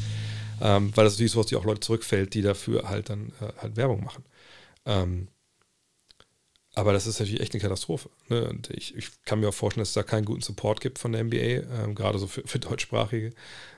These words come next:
ähm, Leute, die Support brauchen. Bei mir funktioniert ja auch längst nicht immer.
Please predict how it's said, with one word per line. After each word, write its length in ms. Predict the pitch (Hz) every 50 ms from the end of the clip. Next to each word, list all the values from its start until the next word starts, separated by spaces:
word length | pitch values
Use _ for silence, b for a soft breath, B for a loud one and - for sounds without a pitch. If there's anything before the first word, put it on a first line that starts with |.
| B B
ähm, 640 | - 117 107 107 113 107 104 107 117 131 - - - -
Leute, 300 | - - 113 104 104 117
die 40 | 107
Support 340 | 98 110 - - 117 95 -
brauchen. 360 | 101 98 104 101 117 123 - _ B B B B B B B B B B B B B B B B B B B B B _ _ _ _ _ _ _ - - - - - -
Bei 120 | 120 110
mir 100 | 110 113
funktioniert 400 | - - 135 - - 135 131 131
ja 20 |
auch 80 | 143 127
längst 300 | 127 107 101 104 - -
nicht 140 | 113 - 127
immer. 240 | 120 107 104 98